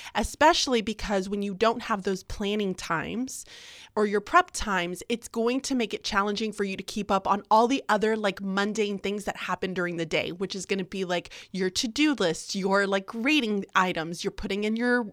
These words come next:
your grades for your report cards, your comments, all of those extra pieces that we have to deal with.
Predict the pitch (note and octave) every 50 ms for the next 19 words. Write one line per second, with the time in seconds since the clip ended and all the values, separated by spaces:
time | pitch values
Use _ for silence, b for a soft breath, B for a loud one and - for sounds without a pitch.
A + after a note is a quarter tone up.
0 | - - F#3 G#3 G#3 G#3 G#3 G#3 G3 F#3 - - G#3+ G#3 G#3+ - - - A3+ G3+
1 | G3+ G#3 G#3+ G3+ A3 A3 A3+ A#3 - - - D#4 C#4+ - - - E3 D3+ D#3+ -
2 | G#3+ F#3+ - - - C#4+ D4 B3 F3+ F3 - - - G#3 G#3+ A#3 B3 B3+ A3+ B3
3 | A3 G3 - - - F#3+ F3+ - - - - A#3+ B3 B3 - - B3+ - - C#4
4 | C4 - C4+ - A#3+ A#3 G#3+ A#3+ A#3 - - A#3 G#3+ A3 A3+ A#3 A#3 A#3+ A#3+ -